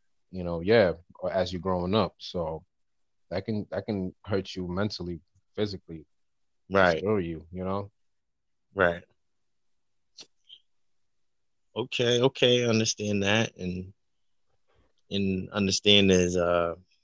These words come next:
Speaker 1: It
Speaker 2: so
Speaker 1: goes
Speaker 2: who
Speaker 1: back, man. It goes back 'cause
Speaker 2: Right.
Speaker 1: once again, it's just, it's just basically, like, as you, like, ki-,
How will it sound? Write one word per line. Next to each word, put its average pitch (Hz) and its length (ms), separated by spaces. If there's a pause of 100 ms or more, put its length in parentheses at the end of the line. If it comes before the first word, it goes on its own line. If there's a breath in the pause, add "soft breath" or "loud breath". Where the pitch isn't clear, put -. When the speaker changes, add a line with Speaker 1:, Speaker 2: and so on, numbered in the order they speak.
(1300)
Speaker 1:
It 90 80
Speaker 2:
so 117 100
Speaker 1:
goes 120 60
Speaker 2:
who 151 200
Speaker 1:
back, 160 160 (100)
man. 131 260
It 113 80
goes 131 200
back 139 340 (340)
'cause 95 300
Speaker 2:
Right. 104 260
Speaker 1:
once - 80
again, 110 300
it's 101 200
just, 98 320
it's 98 200
just 98 240 (560)
basically, 98 480 (240)
like, 92 320
as 90 280
you, 92 120
like, 92 240 (1080)
ki-, - 140